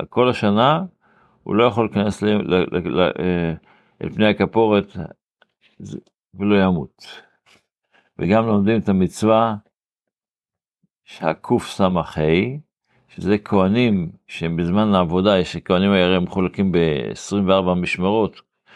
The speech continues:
אז אם היה במשמרת של ה-, שלו, הוא לא יכול לעזוב את פתח אוהל מועד, לא, לא תצאו. הוא חייב להיות כל הזמן ב-, באתר של בית המקדש, בזמן המשמרת שלו, עם כל מיני פרטים בעניין הזה, עם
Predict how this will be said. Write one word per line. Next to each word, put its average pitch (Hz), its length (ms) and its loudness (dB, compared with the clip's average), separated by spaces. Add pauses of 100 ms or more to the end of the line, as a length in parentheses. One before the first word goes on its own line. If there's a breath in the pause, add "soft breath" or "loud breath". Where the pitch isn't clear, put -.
(380 soft breath)
אז 78 160 -6
אם 101 120 2
היה 101 140 2
במשמרת 98 680 0
של 87 220 -4
ה-, - 280 -6
שלו, 101 540 0 (300)
הוא - 160 -6
לא 110 100 2
יכול 107 580 2 (140)
לעזוב 95 520 2
את 95 160 -2
פתח 104 360 -2
אוהל 92 160 0
מועד, 98 340 -2
לא, 104 100 0 (260)
לא 101 80 0
תצאו. 95 540 -4 (540)
הוא - 160 -14
חייב 101 380 2
להיות 107 460 0
כל 98 140 0
הזמן 107 420 -2
ב-, 90 260 -2
באתר 90 540 2
של 87 160 -8
בית 87 240 -2
המקדש, 85 680 -2 (640 soft breath)
בזמן 90 300 0
המשמרת 92 640 0
שלו, 117 340 0 (1400)
עם 95 120 0
כל 107 220 0
מיני 92 220 4
פרטים 87 480 0
בעניין 78 360 0
הזה, 87 260 0
עם 87 180 -4